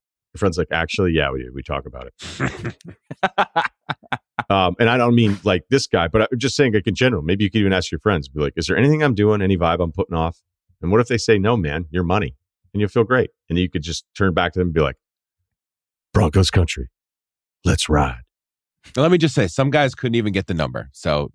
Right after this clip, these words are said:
Speaker 2: the fact that you're, like, a month goes by or whatever, just be happy you're even,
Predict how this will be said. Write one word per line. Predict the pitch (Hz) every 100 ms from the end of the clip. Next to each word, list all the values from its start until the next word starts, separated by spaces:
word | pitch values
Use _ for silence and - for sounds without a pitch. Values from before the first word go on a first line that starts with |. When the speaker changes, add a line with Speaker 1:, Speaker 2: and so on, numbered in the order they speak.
| _
Speaker 2:
the | 101
fact | 127 120
that | 123
you're, | 104 110 107 85 -
like, | 101 98
a | 92
month | 95 82
goes | 95 85
by | 92 90
or | 85
whatever, | 82 80 80 76 _ _ _ _ _ _
just | 123 -
be |
happy | 110 104 101
you're | 92 92
even, | 87 82 80